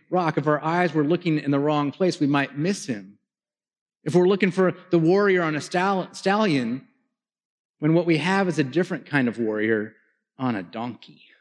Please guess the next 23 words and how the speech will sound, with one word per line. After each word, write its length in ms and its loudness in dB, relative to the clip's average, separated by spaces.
a 100 -8
lowly, 600 -2
humble 480 -4
donkey. 500 -14
The 60 2
disciples, 460 0
they 100 2
didn't 200 2
understand 600 2
until 280 2
Jesus, 500 0
it 100 -2
says, 200 -2
was 180 0
wrapped 440 0
up 320 -2
in 160 0
glory. 720 -2
When 260 2
did 120 2
that 160 2
happen? 520 0
Easter, 580 0